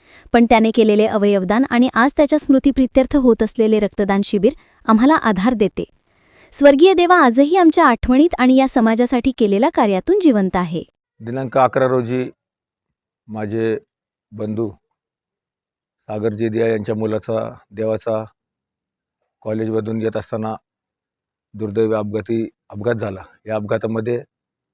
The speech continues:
Speaker 2: दोन तीन दिवस त्याच्यावरती उपचार केल्यानंतर पुणे येथे त्याचे निधन झाले. <clears throat> सामाजिक भान जपत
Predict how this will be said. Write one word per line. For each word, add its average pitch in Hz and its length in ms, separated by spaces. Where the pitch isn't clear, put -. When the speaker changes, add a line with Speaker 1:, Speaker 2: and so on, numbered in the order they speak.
Speaker 2:
दोन 113 220
तीन 117 180
दिवस 117 280
त्याच्यावरती 113 360
उपचार 117 300
केल्यानंतर 113 520
पुणे 113 200
येथे 110 200
त्याचे 107 440
निधन 113 300
झाले. 95 220
<clears throat> - 320
सामाजिक 117 420
भान 107 240
जपत 113 260